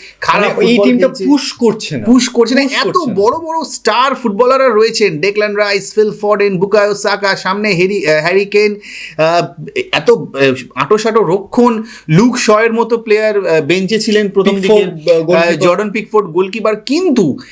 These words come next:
Speaker 1: খেলা দেখে গ্যারেথ সাউথগেটের দিকে রীতিমতো উড়ে গিয়েছে বিয়ারের কাপ। কোথাও গিয়ে মানে লোকজন যা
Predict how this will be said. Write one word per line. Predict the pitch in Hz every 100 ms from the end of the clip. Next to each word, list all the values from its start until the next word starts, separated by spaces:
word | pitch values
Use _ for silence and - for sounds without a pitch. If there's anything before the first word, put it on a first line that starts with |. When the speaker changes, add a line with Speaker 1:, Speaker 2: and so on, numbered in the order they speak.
| - -
Speaker 1:
খেলা | - 147 180 240 254
দেখে | 190 202 233 240
গ্যারেথ | 185 123 113 151 151 202
সাউথগেটের | - 143 160 180 185 190 185
দিকে | 185 196
রীতিমতো | 170 165 185 185 180
উড়ে | 175 160
গিয়েছে | 165 165 170 175
বিয়ারের | 135 135 147 165 165
কাপ। | 160 147 160 160
কোথাও | - 143 165 170
গিয়ে | 156 147 160 170
মানে | 151 156 156
লোকজন | 143 139 143 160
যা | 139 131 147